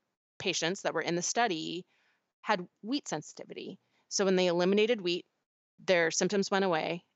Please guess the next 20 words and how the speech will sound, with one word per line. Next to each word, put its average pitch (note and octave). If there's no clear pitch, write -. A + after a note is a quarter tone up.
And F3+
when E3
they D#3+
challenged F#3+
wheat, E3
their F#3
symptoms E3
came D#3+
back. -
So G#3
you A3
can A3
imagine A3
that E3+
if E3+
these G3+
were G#3+
people F#3+
who, E3
um, F3+